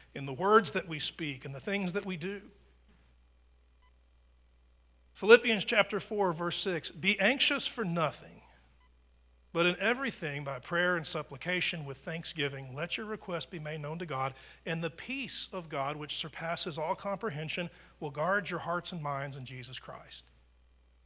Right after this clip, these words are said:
A wonderful, powerful scripture, right? I mean, who doesn't want that? To have your, your heart and your mind guarded by <laughs> Jesus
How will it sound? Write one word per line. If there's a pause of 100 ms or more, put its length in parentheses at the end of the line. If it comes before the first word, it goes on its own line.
(340)
A
wonderful,
powerful
scripture, (120)
right? (680)
I
mean,
who
doesn't
want
that? (360)
To
have
your,
your
heart
and
your
mind
guarded
by
<laughs>
Jesus